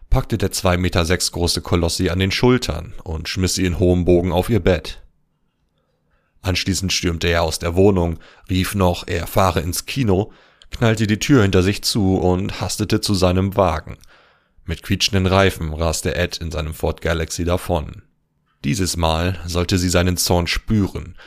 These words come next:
Sie sollte sehen, wozu sie ihn trieb.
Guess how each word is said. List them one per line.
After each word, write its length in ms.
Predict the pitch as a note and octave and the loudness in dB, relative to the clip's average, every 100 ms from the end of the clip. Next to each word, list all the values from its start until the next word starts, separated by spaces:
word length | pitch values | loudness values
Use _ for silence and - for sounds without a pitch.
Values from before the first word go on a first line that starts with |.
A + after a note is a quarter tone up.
| - - - | -20 -20 -8
Sie 140 | G#2 | -2
sollte 320 | F#2 G2 F#2 | 2 4 2
sehen, 500 | F2+ F2+ G#2+ F2+ D#2+ | 0 2 4 2 -2
wozu 260 | E2+ - F2 | -4 -2 -4
sie 200 | D2+ C#2+ | -4 -8
ihn 100 | D#2 | -8
trieb. 480 | - F2 D2+ - | -8 -6 -8 -8